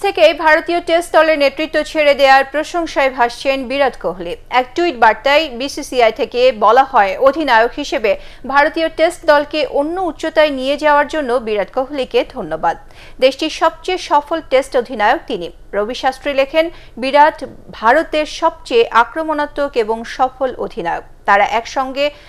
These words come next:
দলটি তৈরি করেছেন, তাই কোহলির বিদায়ে খারাপ লাগছে তার। দক্ষিণ আফ্রিকার বিপক্ষে টেস্ট সিরিজ হারের পর হঠাৎ করেই সামাজিক যোগাযোগ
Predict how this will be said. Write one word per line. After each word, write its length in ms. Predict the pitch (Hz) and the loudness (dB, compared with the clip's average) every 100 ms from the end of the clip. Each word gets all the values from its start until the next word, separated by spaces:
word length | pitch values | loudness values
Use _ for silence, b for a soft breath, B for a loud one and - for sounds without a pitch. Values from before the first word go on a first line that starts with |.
| B 214 | B 2
দলটি 320 | 233 254 - 294 - | 2 2 -4 -6 0
তৈরি 220 | 247 262 302 | 0 0 -2
করেছেন, 360 | 320 320 339 381 349 | 0 0 -4 -6 -2
তাই 140 | 254 247 | -2 0
কোহলির 360 | 277 285 294 247 | -4 -4 -6 -8
বিদায়ে 340 | 226 226 269 220 b b - | -6 0 0 -2 b b -12
খারাপ 260 | - 247 190 165 | -4 -2 -2 -4
লাগছে 260 | 165 - 180 | -8 -8 -8
তার। 140 | - - B B B - | -6 -8 B B B 0
দক্ষিণ 220 | 302 311 370 | 0 2 0
আফ্রিকার 300 | 370 370 349 320 | 0 -2 -4 -4
বিপক্ষে 320 | 311 311 320 302 | -4 -4 -2 0
টেস্ট 200 | 269 269 - | 0 0 -2
সিরিজ 240 | 277 277 - | -4 -6 -6
হারের 280 | 240 240 277 262 | 0 0 0 2
পর 140 | 233 302 311 | 2 2 0
হঠাৎ 320 | 240 233 302 302 | -2 0 -2 -2
করেই 240 | 220 175 185 - | -4 -4 -4 -4
সামাজিক 320 | 214 208 202 175 | -4 -4 -8 -8
যোগাযোগ 320 | 196 226 269 | -6 -2 -2